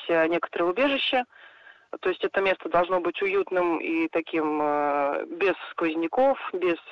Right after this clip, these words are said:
э, не на проходе где-то. А с другой стороны, у собаки есть потребность с этого места, как из, из логова,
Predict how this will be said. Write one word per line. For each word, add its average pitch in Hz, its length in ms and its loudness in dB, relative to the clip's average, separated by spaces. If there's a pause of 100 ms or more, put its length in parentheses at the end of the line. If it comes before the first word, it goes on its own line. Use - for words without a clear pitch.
э, 147 420 2
не 180 140 0
на 175 100 0
проходе 214 500 2
где-то. 180 400 -2 (320)
А 180 100 4
с 175 60 -2
другой 220 260 2
стороны, 226 320 2
у 220 60 0
собаки 208 460 0
есть 196 200 0
потребность 196 540 0 (120)
с - 40 0
этого 175 240 0
места, 196 400 -2
как - 280 0
из, 156 120 0 (160)
из 151 220 -4
логова, 170 500 4